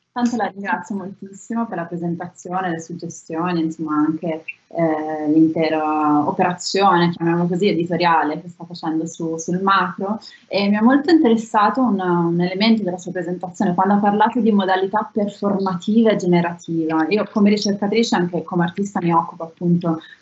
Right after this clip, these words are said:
eh, di, ehm, forme editoriali e forme performative, di riverberi che si creano tra varie, varie pratiche, la modalità con cui anche un'operazione editoriale possa essere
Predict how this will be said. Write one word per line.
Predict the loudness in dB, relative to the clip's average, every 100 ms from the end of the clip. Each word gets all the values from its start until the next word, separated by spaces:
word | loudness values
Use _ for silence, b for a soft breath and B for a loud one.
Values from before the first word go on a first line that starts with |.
| B 0
eh, | 2 2
di, | 2 2 2
ehm, | 2 2 2 2 2 2 0 -2
forme | -2 2 4 4
editoriali | 2 0 -2 2 4 4 2
e |
forme | -2 -6 -6
performative, | -6 -8 -6 -2 -2 0 -2 0
di | 0 -2 -2
riverberi | 0 2 2 2 0 -2 -6
che | -8
si | -12 -10
creano | -2 0 2 0
tra | -4
varie, | -8 -4 -4 -4
varie | -6 -6
pratiche, | -2 0 0 0 -6 -6
la | -4
modalità | -2 0 2 0 0
con | -2 -2
cui | -2 0
anche | 0 -2
un'operazione | -4 -4 -8 -10 -4
editoriale | -4 -4 -4 -4 -4
possa | -6 -10 -12
essere | -12 -10 -10